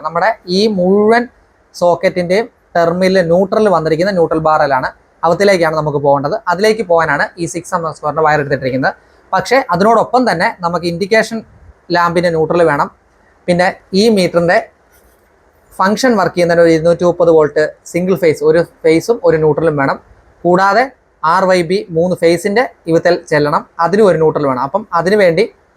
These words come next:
ഒന്ന്, രണ്ട്, മൂന്ന് ന്യൂട്രൽ. മൂന്ന് ന്യൂട്രൽ എന്ന് പറഞ്ഞു കഴിഞ്ഞാൽ ഒരെണ്ണം നമ്മുടെ മീറ്ററിൻ്റെ ലോട്ട്, അത് കൂടാതെ ഒരു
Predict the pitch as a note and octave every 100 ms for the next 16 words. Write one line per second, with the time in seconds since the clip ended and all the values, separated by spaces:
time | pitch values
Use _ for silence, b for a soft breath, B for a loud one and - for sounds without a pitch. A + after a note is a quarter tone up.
0 | _ E3 E3+ F#3 A#3 C4 E3+ D#3+ E3 F3+
1 | A3 - F3+ F#3 A3+ G3 D#3+ - A#2+ -
2 | E3 F#3 F#3 F3 F#3 F#3 E3+ E3+ F3 D3+
3 | F#3 - _ _ _ _ _ _ _ _
4 | _ _ _ _ _ - _ - - -
5 | - - - - F3+ F#3+ G3 F3+ F3 A#3
6 | - _ E3+ F3 E3+ E3 D#3 D3 F#3 A3+
7 | _ _ _ _ F3 E3 D#3 F3 F#3+ F#3
8 | B3+ - _ _ _ - F3+